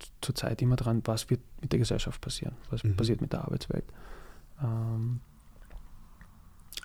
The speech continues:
Speaker 1: ich bin tatsächlich der Meinung, es wird sich, äh, auch in Österreich,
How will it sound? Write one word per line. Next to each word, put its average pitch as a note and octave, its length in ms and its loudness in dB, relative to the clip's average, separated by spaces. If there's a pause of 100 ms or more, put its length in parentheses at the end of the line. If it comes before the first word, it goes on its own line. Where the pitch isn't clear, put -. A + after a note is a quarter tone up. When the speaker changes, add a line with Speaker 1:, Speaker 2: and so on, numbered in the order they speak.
(400)
Speaker 1:
ich - 360 -2 (1300)
bin D#3 600 8 (100)
tatsächlich C#3+ 380 4
der D3 100 8
Meinung, C3 340 6
es - 160 2
wird B2 220 6
sich, C#3 520 4
äh, B2 400 4 (200)
auch - 180 2
in C3+ 80 8
Österreich, C#3 580 6